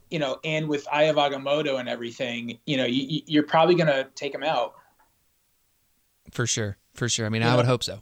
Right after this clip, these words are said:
Speaker 1: So it's kinda like, is it worth the five? I don't know.
Speaker 2: Yeah, I get that. So let me ask you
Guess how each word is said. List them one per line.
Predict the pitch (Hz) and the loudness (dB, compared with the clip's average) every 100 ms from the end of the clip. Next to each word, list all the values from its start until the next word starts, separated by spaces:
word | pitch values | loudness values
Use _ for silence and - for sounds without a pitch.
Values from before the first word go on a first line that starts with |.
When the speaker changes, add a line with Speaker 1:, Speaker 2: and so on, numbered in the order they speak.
| - | 2
Speaker 1:
So | 165 | 2
it's | 160 | 2
kinda | - - 180 | -10 -2 0
like, | 175 165 - - | 2 0 -6 -14
is | 165 | -12
it | 151 | -10
worth | 156 165 | -6 -8
the | 160 | -8
five? | - 135 139 151 139 | -6 -2 2 0 -2
I | |
don't | 131 123 | -8 -8
know. | 123 156 - _ _ _ _ _ _ _ _ _ _ - | -8 -8 -12 _ _ _ _ _ _ _ _ _ _ -8
Speaker 2:
Yeah, | 107 98 _ - - | -8 -8 _ -20 -10
I | 139 | -6
get | 143 135 | -2 0
that. | 117 113 110 | 0 -2 0
So | - 139 - _ _ - _ _ _ _ _ _ | 0 0 -2 _ _ -20 _ _ _ _ _ _
let | 147 170 | -2 0
me | 165 | 0
ask | 151 143 | 0 0
you | 127 | -4